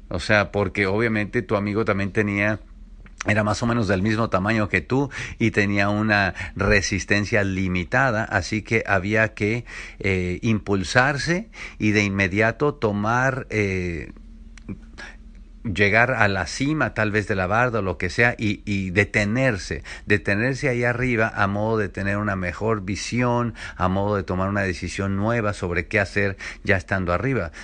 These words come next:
Pero tú sabías que no ibas a poder estarte colgando o deteniendo todo tu peso en, en las manos de tu amigo, porque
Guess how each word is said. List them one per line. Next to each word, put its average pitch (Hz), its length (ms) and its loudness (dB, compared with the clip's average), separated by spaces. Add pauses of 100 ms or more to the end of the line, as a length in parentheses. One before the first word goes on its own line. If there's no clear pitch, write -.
Pero 95 180 0
tú 123 120 -2
sabías 113 400 0
que 95 120 -2
no 95 100 0
ibas 95 240 0
a 90 140 -6
poder 90 240 -2
estarte 95 560 0
colgando 107 920 2 (220)
o 95 160 2
deteniendo 95 640 -2
todo 104 200 -2
tu 107 220 -6
peso 104 440 0 (260)
en, 87 420 -2
en 90 140 0
las 87 180 0
manos 101 280 0
de 95 100 -2
tu 92 120 -2
amigo, 101 360 0
porque - 540 -4